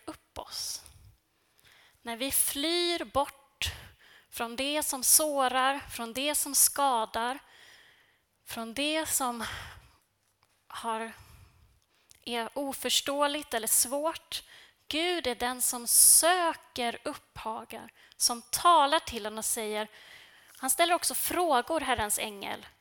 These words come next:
"Varifrån kommer du och vart går du? Varifrån kommer du och vart går du? Var, varför är du på den plats där du är just nu?" frågar Gud. "Hur har du kommit hit och vart är du på väg?"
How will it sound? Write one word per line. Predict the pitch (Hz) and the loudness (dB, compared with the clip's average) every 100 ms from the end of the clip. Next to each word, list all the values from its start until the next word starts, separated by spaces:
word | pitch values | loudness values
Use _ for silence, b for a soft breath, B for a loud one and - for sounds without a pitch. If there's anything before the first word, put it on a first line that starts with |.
| _ - | _ 0
"Varifrån | 285 339 330 311 294 | 4 4 2 -2 -2
kommer | - 339 403 285 208 | 0 2 2 0 -6
du | 208 208 | -4 -6
och | 202 226 226 | -4 -4 -4
vart | 220 - | -6 -8
går | - 277 277 302 | -10 -8 -8 -8
du? | - 190 - - _ _ _ b b b b b b b | -12 -18 -20 -20 _ _ _ b b b b b b b
Varifrån | 208 254 294 302 - 254 | -8 -2 -2 -2 -6 -10
kommer | 240 - 330 330 302 | -10 -4 -4 -4 -8
du | 277 277 277 | -6 -6 -6
och | - | -6
vart | 226 220 - | -6 -6 -10
går | 202 233 226 - | -8 -6 -8 -10
du? | - - 220 - b b b b b b b b b b _ _ - - _ _ - | -16 -16 -20 -20 b b b b b b b b b b _ _ -20 -20 _ _ 0
Var, | 302 320 311 320 | 4 6 4 4
varför | 330 339 - 285 | 2 2 -2 -4
är | 285 | -4
du | |
på | - 262 | -4 -4
den | 254 | -4
plats | - 277 - - - | -4 -6 0 0 0
där | 240 | -2
du | 220 262 269 226 | -4 -4 -4 -4
är | - 220 | -4 -4
just | 214 214 - - - | -6 -6 0 0 -2
nu?" | 226 208 - | -8 -12 -10
frågar | - 190 196 208 | -8 -8 -10 -12
Gud. | - - - - b b b b - | -12 -18 -18 -20 b b b b -10
"Hur | 302 | -6
har | 311 | -4
du | 285 | -4
kommit | - 302 277 302 - | -4 -4 -4 -6 -6
hit | 269 254 240 - | -8 -8 -10 -10
och | 233 | -4
vart | 247 233 254 | -4 -4 -6
är | |
du | 240 | -6
på | 226 240 | -8 -8
väg?" | 214 254 - - - - | -6 -6 -6 -12 -18 -20